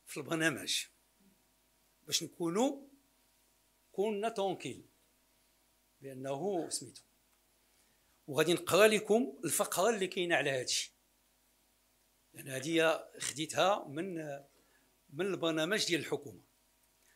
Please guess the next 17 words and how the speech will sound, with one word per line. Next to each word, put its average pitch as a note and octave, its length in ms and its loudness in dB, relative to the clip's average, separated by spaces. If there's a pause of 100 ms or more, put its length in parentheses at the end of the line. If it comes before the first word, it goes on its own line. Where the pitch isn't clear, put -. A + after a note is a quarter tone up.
(440)
إلا C#3+ 100 -8
سمحتوا، - 420 -4 (1300)
إن F#3 180 0 (240)
إعادة G3 440 8
الاعتبار B2+ 720 0 (840)
لمهنة F3+ 840 0 (180)
التدريس C3+ 800 0 (960)
تدو-، F3 720 2
تمر E3+ 500 6
بالضرورة E3 640 8
عبر D#3+ 360 8
تحسين F#3 600 2
دخل D3+ 260 0
الأستاذ F3+ 800 6
عند F3 300 0
بداية F3 720 10
المسار، F3+ 640 8